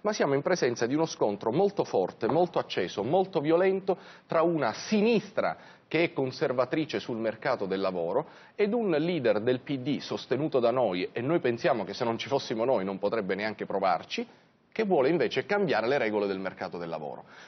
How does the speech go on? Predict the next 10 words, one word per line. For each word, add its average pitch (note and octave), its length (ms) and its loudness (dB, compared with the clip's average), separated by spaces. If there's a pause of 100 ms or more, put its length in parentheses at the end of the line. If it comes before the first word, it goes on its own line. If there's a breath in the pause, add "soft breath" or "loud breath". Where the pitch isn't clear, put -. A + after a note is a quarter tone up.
(120)
Questo B3+ 320 0
scontro F#3 500 0
tra A#2+ 160 0
due B2 200 2
sinistre F#2 580 -6 (300 loud breath)
è F3+ 160 4
l'elemento F3 680 4
essenziale C3+ 680 0
di B2+ 100 0
novità D#3 480 0